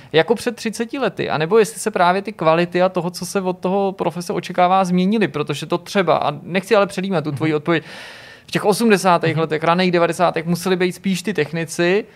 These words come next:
Speaker 1: ale třeba by už dneska neobstáli ve smyslu těch uměleckých kvalit, a, anebo ne, anebo dneska jsou to prostě velký umělci, ale zase by bez podpory těch technických lidí jako si neporadili s tou implementací, nebo, nebo si vlastně myslíš, že to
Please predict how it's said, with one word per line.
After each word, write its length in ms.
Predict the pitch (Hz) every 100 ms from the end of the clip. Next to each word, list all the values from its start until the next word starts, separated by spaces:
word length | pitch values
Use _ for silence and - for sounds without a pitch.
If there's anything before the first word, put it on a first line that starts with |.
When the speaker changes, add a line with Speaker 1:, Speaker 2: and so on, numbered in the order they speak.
| - -
Speaker 1:
ale 180 | 180
třeba 240 | 175 185 185
by 100 | 180
už 120 | 180
dneska 260 | 180 - 180
neobstáli 580 | 135 160 - 175 170
ve 120 | 170 170
smyslu 520 | 180 170 180 175 160
těch 260 | - 147
uměleckých 600 | 160 151 165 170 - 180
kvalit, 340 | 175 185 196 202 -
a, 180 | 175 170 - -
anebo 280 | 175 165 180
ne, 240 | 208 277
anebo 300 | - 180 175
dneska 260 | 165 170 170
jsou 200 | 175 160
to 120 | 165
prostě 340 | 160 151 175 175 - _
velký 300 | 165 170 180
umělci, 500 | 185 175 175 170 185
ale 160 | 127 170
zase 260 | 165 - 170
by 120 | 170
bez 160 | 165
podpory 680 | 127 160 - 170 170 170 165
těch 160 | 165 156
technických 600 | 165 147 170 175 180 170
lidí 340 | 175 156 170
jako 400 | 170 160 - 165
si 160 | 160 175
neporadili 480 | 165 170 160 160 160
s 80 | -
tou 140 | 170
implementací, 680 | 160 202 247 269 226 220 202
nebo, 280 | 190 233 277
nebo 240 | 254 247
si 120 | 196
vlastně 240 | 185 165 175
myslíš, 300 | 156 175 151
že 100 | 165
to 180 | 170